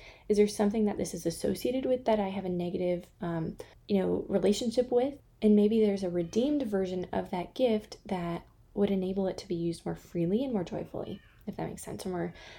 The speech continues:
um, something that, again, removes the, the part out that doesn't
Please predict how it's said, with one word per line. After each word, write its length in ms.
um, 320
something 400
that, 320
again, 260
removes 440
the, 440
the 120
part 340
out 240
that 140
doesn't 440